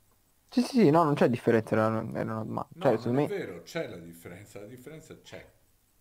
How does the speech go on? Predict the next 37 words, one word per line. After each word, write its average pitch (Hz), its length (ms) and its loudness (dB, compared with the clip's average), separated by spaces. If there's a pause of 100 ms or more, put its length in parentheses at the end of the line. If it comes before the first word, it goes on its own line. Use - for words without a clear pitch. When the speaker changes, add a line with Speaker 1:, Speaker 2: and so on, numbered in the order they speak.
(260)
Speaker 2:
ve 92 140 -20
la 87 160 -20
chiedo. - 160 -20
Speaker 1:
Ah, 127 240 2 (280)
cioè, - 240 2
secondo 139 480 0
me 165 240 2
la 123 120 2
differenza 135 680 -4
è 135 80 -8
che - 460 0
la, 73 320 -8 (800)
magari 131 300 -4
farlo 123 600 0 (100)
con 120 160 -4
la, 117 140 2
in - 720 -10
maniera, 117 440 -4
nello 117 380 -8
stile 131 260 -6
sequenziale 120 600 0
della 175 140 -8
dodecafonia 135 560 -2
è 120 80 -4
che 113 200 -2 (400)
è 123 140 -2
più - 160 2
matematico 147 680 4
e 131 80 4
più 135 180 -2
pensato 131 640 2
a - 200 0
priori 127 500 2
rispetto 123 340 -6
a 117 40 -8
quello 120 200 -4
tonale. 113 500 -4